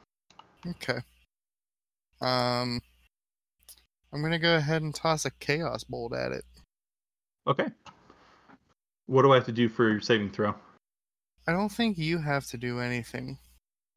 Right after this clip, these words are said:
Speaker 2: Oh, okay.
Speaker 1: I'm loading up my spell book right now.
Speaker 2: Chaos bolt.
Speaker 1: Okay. I make, I make a ranged spell attack. That's right. I knew that.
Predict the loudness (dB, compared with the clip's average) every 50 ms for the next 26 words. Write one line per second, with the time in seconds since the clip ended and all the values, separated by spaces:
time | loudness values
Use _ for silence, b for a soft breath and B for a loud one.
0 | -6 0 2 2 2 2 0 -4 -6 _ _ _ _ _ _ _ _ _ _ _
1 | _ _ _ _ -10 -6 -4 -2 -2 -2 -2 -2 -4 -4 -4 -6 -8 -8 -6 -6
2 | -6 -6 -4 -6 -8 -8 -8 -6 -6 -6 -4 -6 -6 -8 -10 -12 -18 -20 _ _
3 | _ _ _ _ _ _ _ _ _ _ _ _ _ -20 -20 _ -20 -20 -20 _
4 | _ _ _ _ _ _ _ _ -18 -18 -16 -18 -18 -14 -8 -6 -4 -2 -2 -4
5 | -4 -6 -8 -8 -6 -6 -8 -8 -12 -20 -20 _ _ _ _ _ _ _ _ _
6 | _ _ _ _ _ _ _ _ _ _ _ _ _ _ _ _ _ _ _ _
7 | _ _ _ -12 -10 -10 -10 -10 -12 -16 -20 -18 -10 -6 -6 -4 -6 -6 -10 _
8 | _ -20 -20 _ _ _ _ _ _ _ _ _ _ _ _ _ _ _ _ _
9 | -6 -4 -2 -2 -2 -2 -4 -4 -8 -12 -20 _ _ _ _ 0 2 4 4 4
10 | 2 2 0 0 0 -2 -4 -6 -8 -8 -8 -10 -10 -10 -10 -10 -10 -12 -12 -12
11 | -14 -14 -14 -14 -14 -14 _ -12 -10 -10 -10 -10 -12 -12 -16 -18 _ _ _ -12
12 | -10 -10 -12 -14 -16 -16 -16 -16